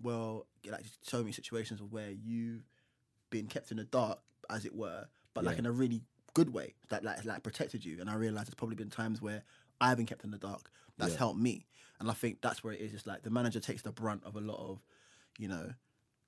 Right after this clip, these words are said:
Speaker 1: the big, if a big blow comes, that's not beneficial to you. There's nothing you can do.
Speaker 2: Yeah.
Speaker 1: The manager wants to try and guard you
Speaker 2: Yeah.
Speaker 1: in that capacity. Um, so yeah, brother, it's, it's, it's, it's weird,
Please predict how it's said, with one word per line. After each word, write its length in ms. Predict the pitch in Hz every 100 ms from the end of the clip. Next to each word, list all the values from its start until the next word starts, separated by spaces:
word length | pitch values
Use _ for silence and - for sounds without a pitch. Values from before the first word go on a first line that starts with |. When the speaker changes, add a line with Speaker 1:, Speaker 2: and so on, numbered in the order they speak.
| _
Speaker 1:
the 100 | 104
big, 320 | - 120 101
if 100 | -
a 60 | 107
big 240 | - 120 113
blow 220 | 120 120
comes, 380 | - - 135 -
that's 160 | 123
not 120 | 113 113
beneficial 400 | 107 120 117 -
to 160 | 104
you. 400 | 104 113 101 - -
There's 120 | 110
nothing 220 | 117 101
you 80 | 98
can 120 | 110
do. 260 | 107 98 80 - _ 104
Speaker 2:
Yeah. 240 | 92 76
Speaker 1:
The 100 | -
manager 240 | 110 107
wants 200 | 110 98
to 40 | -
try 120 | 95
and 100 | 95
guard 260 | 104 104 92
you 220 | 78 78 - _ _ -
Speaker 2:
Yeah. 120 | 85
Speaker 1:
in 60 |
that 140 | 110 -
capacity. 520 | - 107 - 73 - _ _ - - - - - _ 107
Um, 840 | 113 113 113 113 110 110 110 110 -
so 140 | -
yeah, 260 | 175 277 -
brother, 240 | 156 151 -
it's, 180 | 135 -
it's, 280 | 131 - - -
it's, 440 | 131 - - - - _ _ _
it's 220 | 127 120 120
weird, 460 | 135 160 175 185